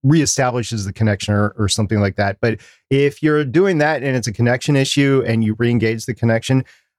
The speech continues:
I would think twice about even touching it <laughs> anymore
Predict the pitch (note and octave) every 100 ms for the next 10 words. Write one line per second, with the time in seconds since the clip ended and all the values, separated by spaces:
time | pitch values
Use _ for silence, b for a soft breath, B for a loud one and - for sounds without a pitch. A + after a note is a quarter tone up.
0 | - A2+ B2+ C3 B2+ C3 B2 G#2 A#2 A#2
1 | G#2+ G#2 - C3 - - A#2 A2+ - G#2+
2 | A#2 A2 - A#2+ A2 F#2+ - C3 - G#2+
3 | - - A2+ G#3 C#3 B2 D#3+ D3